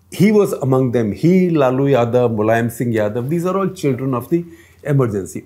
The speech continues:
Ravi Shankar Prasad from Bihar, George Fernandez, who was not native, not a native of Bihar, but effectively became a leader from Bihar. He was a native of Mangalore or southwestern coastline of India.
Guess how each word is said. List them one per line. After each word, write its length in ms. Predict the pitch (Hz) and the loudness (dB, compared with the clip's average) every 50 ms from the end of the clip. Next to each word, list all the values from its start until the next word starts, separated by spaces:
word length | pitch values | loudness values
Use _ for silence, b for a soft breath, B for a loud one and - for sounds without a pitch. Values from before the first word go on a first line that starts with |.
| _ _ - | _ _ -4
Ravi 200 | 143 143 139 131 | -2 0 0 0
Shankar 300 | - 135 117 107 117 107 | 0 -2 -2 -2 -4 -6
Prasad 520 | - 113 98 - 123 107 104 104 98 - | -6 -8 -6 -2 0 0 0 0 -4 -6
from 180 | - 113 101 98 | -6 -6 -6 -4
Bihar, 480 | 104 101 95 113 107 101 104 101 - - _ _ _ _ _ _ _ _ _ _ _ _ _ _ - - _ _ - | -6 -4 -2 0 0 0 0 -2 -6 -12 _ _ _ _ _ _ _ _ _ _ _ _ _ _ -20 -20 _ _ -6
George 320 | 120 120 143 135 139 135 | -2 0 2 2 2 0
Fernandez, 640 | - - 160 123 117 113 113 117 110 117 123 117 - - B B B B B B B | 0 -2 -2 0 0 0 0 0 0 0 0 0 -2 -8 B B B B B B B
who 100 | 143 143 139 | 2 4 4
was 180 | 151 143 113 | 4 2 2
not 420 | 127 135 139 151 147 - - - 117 | 2 2 2 2 0 -2 -8 -8 -6
native, 640 | 113 113 113 131 151 160 135 180 180 180 - - | -4 0 2 2 2 2 2 2 2 2 2 0
not 260 | 123 123 123 139 139 | 0 0 2 2 2
a 40 | 135 | 2
native 380 | 120 120 127 139 127 160 156 147 | 2 2 2 2 2 2 2 2
of 120 | 151 131 | 0 0
Bihar, 420 | 123 127 123 123 123 123 131 127 123 | 0 0 2 4 4 4 4 2 0
but 220 | 127 131 127 - - - _ _ _ _ _ | -2 -4 -4 -8 -16 -20 _ _ _ _ _
effectively 640 | 180 175 - 214 202 196 - 208 185 156 156 156 | -4 -2 0 0 -2 0 2 0 2 2 2 2
became 400 | 139 117 123 - - 127 127 123 | 2 0 -2 0 0 0 2 2
a 40 | 120 | 0
leader 520 | 110 104 113 107 110 117 120 117 - B B B B B B B B B _ _ - | 0 -2 -2 0 0 0 0 -2 -6 B B B B B B B B B _ _ -18
from 320 | - - 175 151 151 156 | -4 0 0 2 2 2
Bihar. 400 | 135 131 104 107 107 117 131 - | 0 0 2 2 2 0 0 -2
He 120 | - - 135 | -4 -2 0
was 180 | 127 131 123 | 2 2 2
a 60 | 131 127 | 2 2
native 320 | 120 110 110 120 117 117 | 2 0 0 0 0 2
of 200 | 117 113 113 - - - - | 2 0 0 -4 -12 -12 -8
Mangalore 600 | 131 113 117 117 120 120 120 113 104 95 104 110 | -4 -2 0 0 2 2 2 2 2 2 0 -2
or 340 | - - 120 110 104 - - - - - - | -2 -2 -2 -2 -2 -4 -14 -20 -20 -20 -20
southwestern 680 | - - - 131 117 117 120 - 120 113 - - 123 113 | -20 -4 0 0 0 0 0 0 -2 -2 0 -2 -4 -2
coastline 440 | - 117 113 - - 123 110 110 107 | -2 -4 -4 -2 0 0 0 0 -2
of 120 | 104 - | -2 -4
India. 400 | 117 113 110 113 101 95 - B | -4 -4 -2 -2 -2 -2 -4 B